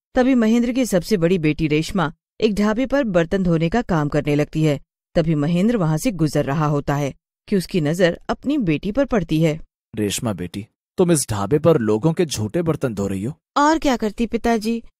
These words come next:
Speaker 1: घर में खाने को कुछ भी नहीं बचा है, तो मैं अपने भाई बहनों को भूखा नहीं देख सकती। बस उनका पेट भरने के लिए मुझे ये काम करना पड़ रहा है।" अपनी बेटी की बात सुन महेंद्र की आंखों में आंसू भर आते हैं।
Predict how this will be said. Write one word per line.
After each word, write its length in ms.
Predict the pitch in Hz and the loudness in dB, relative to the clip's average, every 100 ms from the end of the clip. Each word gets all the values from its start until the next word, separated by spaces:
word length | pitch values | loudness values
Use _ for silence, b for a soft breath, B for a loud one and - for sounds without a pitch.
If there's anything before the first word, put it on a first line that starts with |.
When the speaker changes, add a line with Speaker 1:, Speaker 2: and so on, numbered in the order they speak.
| _ - | _ 0
Speaker 1:
घर 180 | 262 277 | 2 2
में 160 | 339 | 0
खाने 300 | 330 302 294 | 2 2 2
को 120 | 359 | -2
कुछ 200 | 349 285 | -2 -2
भी 140 | 233 330 | 0 0
नहीं 180 | 320 262 | 2 2
बचा 280 | 208 220 | 0 0
है, 200 | 220 233 - b _ _ | 0 -2 -6 b _ _
तो 80 | 311 | -2
मैं 220 | 277 247 | 2 2
अपने 220 | 254 262 349 | 0 -2 -2
भाई 220 | 302 294 | 0 0
बहनों 300 | 294 302 330 | 0 -2 -2
को 120 | 359 | -4
भूखा 380 | 262 262 254 269 | -2 -2 0 0
नहीं 200 | 240 247 | 0 0
देख 200 | 226 208 | -2 -2
सकती। 400 | 247 - 240 226 _ _ 247 | -6 -8 -8 -10 _ _ -4
बस 200 | 302 311 | -2 -2
उनका 220 | 294 320 | -4 -4
पेट 280 | - 285 233 | -4 -6 -2
भरने 300 | 294 285 302 | -2 -2 -4
के 140 | 302 | -4
लिए 160 | 302 349 | -2 -2
मुझे 320 | 311 302 349 | -4 -2 0
ये 120 | 359 - | 0 -2
काम 240 | 285 285 | -2 0
करना 280 | 285 247 247 | -2 0 -2
पड़ 220 | 233 220 | -2 -2
रहा 200 | 226 233 | -2 -2
है।" 200 | 233 226 - _ - | -4 -8 -16 _ -4
अपनी 340 | 202 196 240 | -2 -2 -2
बेटी 300 | 185 156 170 | 0 -2 -2
की 140 | 170 185 | -4 -2
बात 240 | 143 151 | -2 -2
सुन 260 | - 165 151 | -2 -4 -2
महेंद्र 400 | 175 185 180 160 | -2 -2 -4 -2
की 120 | 196 | -2
आंखों 340 | 147 147 196 | -2 -2 -2
में 160 | 220 - | -2 -2
आंसू 280 | 180 170 233 | -4 -4 -2
भर 180 | 165 156 | 0 0
आते 260 | 131 - | -2 -4
हैं। 180 | 156 160 | -4 -4